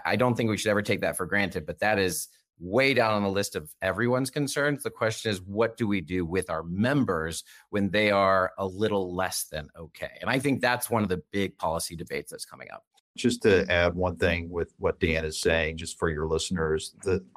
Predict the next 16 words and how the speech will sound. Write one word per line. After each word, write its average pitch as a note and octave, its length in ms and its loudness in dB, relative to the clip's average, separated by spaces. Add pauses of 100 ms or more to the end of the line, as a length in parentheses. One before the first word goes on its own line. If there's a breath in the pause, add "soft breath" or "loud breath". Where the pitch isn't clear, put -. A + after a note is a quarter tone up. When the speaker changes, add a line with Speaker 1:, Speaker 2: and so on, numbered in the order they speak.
Speaker 2:
what G#2+ 200 4
makes G#2 280 2
the F2+ 80 -2
federal F2 280 2
home F#2 160 -2
loan E2+ 220 -2
banks D#2+ 400 0
unique E2 580 -4
is D#2 160 -4
that D#2 380 4
we F2+ 80 4
have E2 160 4
a E2 40 -2
self-capitalizing D#2+ 1160 0
nature D2+ 540 -4 (520)
of, D#2 340 2